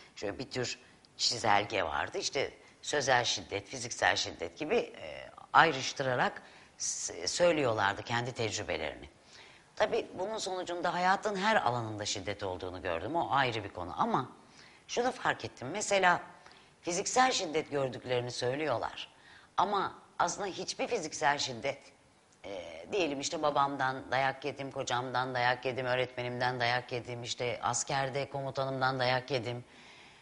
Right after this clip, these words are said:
çırakken ustamdan dayak yedim diyorlar. Ama mesela bana küfretti, bana kötü söz söyledi demiyorlar.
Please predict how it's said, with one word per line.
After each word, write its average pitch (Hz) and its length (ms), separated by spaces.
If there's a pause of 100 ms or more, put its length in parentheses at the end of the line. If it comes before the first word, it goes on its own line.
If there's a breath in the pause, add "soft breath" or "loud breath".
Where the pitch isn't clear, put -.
(220 loud breath)
çırakken 156 640
ustamdan 139 600
dayak 131 300
yedim 120 280
diyorlar. 117 360
Ama 175 140
mesela 196 420 (720 loud breath)
bana 196 300
küfretti, 170 540
bana 170 220
kötü 175 200
söz 175 200
söyledi 156 400 (120)
demiyorlar. 104 460